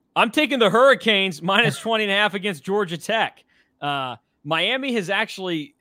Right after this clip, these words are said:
you know, I'm typically a Miami hater. If you give me Miami,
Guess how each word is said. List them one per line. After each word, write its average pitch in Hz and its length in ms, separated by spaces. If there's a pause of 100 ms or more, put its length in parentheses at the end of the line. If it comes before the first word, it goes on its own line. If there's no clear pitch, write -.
(220)
you 165 100
know, 147 160 (280)
I'm 214 160
typically 208 480
a 170 60
Miami 156 460
hater. 117 360
If - 120
you 185 100
give 202 240
me 202 280 (280)
Miami, 170 720